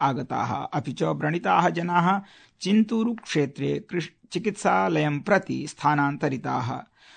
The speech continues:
मुख्यमन्त्री चन्द्रबाबु नायडुः अस्याः दुःखद घटनायाः विषये शोकं दुःखं च प्रकटितवान्। राज्यपालः एस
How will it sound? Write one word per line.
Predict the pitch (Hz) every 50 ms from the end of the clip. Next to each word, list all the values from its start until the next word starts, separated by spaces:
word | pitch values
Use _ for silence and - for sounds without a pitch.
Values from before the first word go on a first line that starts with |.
| - - -
मुख्यमन्त्री | 196 202 - 247 233 233 226 226 226 233 247
चन्द्रबाबु | 233 - 190 170 160 160 156 156 151 143 147 147
नायडुः | 147 147 147 151 165 175 175 190 180 180 202 233 240
अस्याः | - - 147 143 - - - 147 147 147 147 131 - - - 151
दुःखद | 143 165 175 - - 269 -
घटनायाः | 214 170 156 135 151 151 147 147 147 143 147 147 143 131 139
विषये | 139 147 185 - - 170 147 135 135 - - - - _ -
शोकं | - - 185 - - - 208 196 - 214 220 208 -
दुःखं | 147 - - - - 147 143 139
च | - 151
प्रकटितवान्। | 143 143 143 - - 160 147 120 123 123 120 117 147 127 131 135 135 139 - _ _ - - - - -
राज्यपालः | 147 165 180 175 208 202 190 196 196 202 185 196 220 233 - - -
एस | - 208 196 - - -